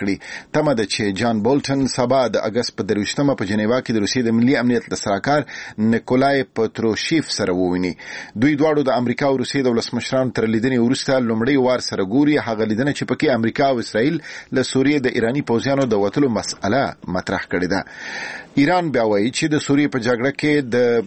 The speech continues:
سوریې د ولسمشر بشار اسد تر شا ولاړ دی او ټینګار کوي چې د اسد د رژیم په خوښه په سوریه کې پوځي حضور لري. لویدیځو قدرتونو د سوریې رژیم ته ګواښ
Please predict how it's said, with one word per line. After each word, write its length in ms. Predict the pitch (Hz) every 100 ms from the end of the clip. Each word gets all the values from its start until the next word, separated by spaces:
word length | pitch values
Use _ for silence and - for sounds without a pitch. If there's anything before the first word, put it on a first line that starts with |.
| -
سوریې 300 | - 120 147
د 80 | 123
ولسمشر 520 | 117 113 - 131 143 110
بشار 280 | 104 123 110
اسد 200 | 104 147 -
تر 100 | 107
شا 120 | - 113
ولاړ 400 | 110 107 143 139
دی 60 |
او 60 | 151
ټینګار 400 | - 131 131 180 -
کوي 160 | 113 110
چې 120 | 107
د 40 | 101 95
اسد 320 | - 165 123
د 120 | 113
رژیم 260 | 107 - 147
په 140 | - -
خوښه 320 | - 180 117 87 - - - -
په 80 | 104
سوریه 420 | - 113 113 143
کې 280 | - 151 -
پوځي 300 | 101 87 95
حضور 260 | 90 85 90 82
لري. 220 | 92 95 80 - _ - - - _ - - - _ - - - - - - - -
لویدیځو 360 | 107 110 104 113
قدرتونو 420 | 107 107 104 131 120
د 120 | 107
سوریې 420 | - 123 113 120
رژیم 260 | 110 - 127 120
ته 60 |
ګواښ 260 | 104 131